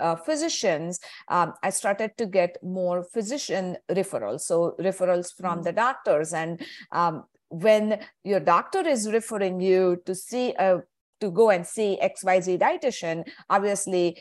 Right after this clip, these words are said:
Speaker 1: uh, people will have trust in that. So, um,
Speaker 2: Right.
Speaker 1: that was that was the thing I did, like,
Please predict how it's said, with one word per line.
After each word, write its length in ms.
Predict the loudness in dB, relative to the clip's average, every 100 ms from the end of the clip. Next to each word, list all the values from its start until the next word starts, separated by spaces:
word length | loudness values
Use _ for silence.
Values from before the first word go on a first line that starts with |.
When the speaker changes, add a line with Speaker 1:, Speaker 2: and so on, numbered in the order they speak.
| -6
Speaker 1:
uh, 200 | 0 2
people 420 | 2 -4 -2 -2 0
will 160 | -2
have 340 | 0 -2 -2 -2
trust 320 | -2 -2 -6
in 140 | -4
that. 260 | -2 -2 0
So, 340 | 4 4 4 -8 _
um, 300 | -4 -2 -4
Speaker 2:
Right. 260 | -8 -14 2
Speaker 1:
that 240 | 4 4
was 420 | 4 6 6 2 -8 -14 _ _
that 200 | -2 0
was 140 | 0 -2
the 80 |
thing 220 | -2 -2 0
I 140 | 0
did, 240 | 2 2
like, 300 | 4 4 2